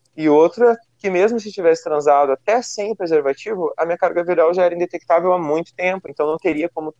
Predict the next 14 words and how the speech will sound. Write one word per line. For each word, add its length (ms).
transmitir. 580
Só 180
que, 140
assim, 360
é, 720
é 140
aquela, 280
aquele 380
esquema, 400
né? 240
A, 120
a, 340
a 40
prevenção, 960